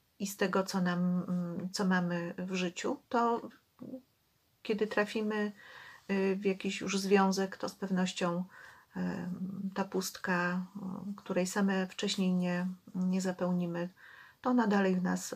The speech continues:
w nas będzie i, mm, związek tego nie, nie zmieni, pojawią się tylko rozczarowania.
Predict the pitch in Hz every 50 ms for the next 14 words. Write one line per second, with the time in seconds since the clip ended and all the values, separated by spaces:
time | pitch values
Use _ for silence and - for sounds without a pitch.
0 | - - - 180 185 185 185 175 185 175 175 180 180 180 175 170 - - 160 160
1 | 160 175 175 175 185 185 190 180 180 185 185 196 196 185 202 202 202 208 202 -
2 | - - 196 202 185 185 185 202 196 - - 185 175 190 185 180 180 175 175 175
3 | 180 185 185 - - - - - - - - _ _ - - 185 185 185 190 180
4 | 170 170 170 175 180 180 175 170 165 175 175 196 - 175 175 185 180 - 180 170
5 | 175 180 - - 180 180 175 170 170 170 160 160 160 - 165 170